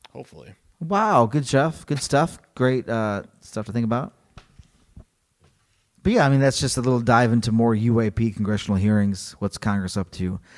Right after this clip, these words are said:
Speaker 2: Things are normal. Normal is, uh,
Speaker 1: Everything's
Speaker 2: the new
Speaker 1: fine.
Speaker 2: normal is not normal. Things are
Speaker 1: Situation normal.
Speaker 2: bad. Yeah, normal
Speaker 1: All
Speaker 2: has
Speaker 1: fucked up.
Speaker 2: I think the definition of normal has been changed in Webster's to be all fucked up.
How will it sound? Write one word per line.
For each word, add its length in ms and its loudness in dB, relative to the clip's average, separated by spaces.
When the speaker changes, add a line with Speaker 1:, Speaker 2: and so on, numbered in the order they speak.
Speaker 2:
Things 400 0
are 80 6
normal. 760 6
Normal 680 6
is, 260 2
uh, 140 4
Speaker 1:
Everything's 240 0
Speaker 2:
the 80 8
new 120 12
Speaker 1:
fine. 60 10
Speaker 2:
normal 360 8
is 140 2
not 300 6
normal. 500 8
Things 320 0
are 20 0
Speaker 1:
Situation 460 -4
normal. 400 -2
Speaker 2:
bad. 400 0
Yeah, 180 2
normal 340 4
Speaker 1:
All 60 4
Speaker 2:
has 260 -2
Speaker 1:
fucked 320 -8
up. 200 -12
Speaker 2:
I 180 -20
think 200 -6
the 220 -4
definition 520 -2
of 100 -8
normal 320 -2
has 140 -4
been 160 -4
changed 420 -4
in 80 -6
Webster's 500 -12
to 100 -12
be 260 -4
all 200 -8
fucked 320 -8
up. 300 -6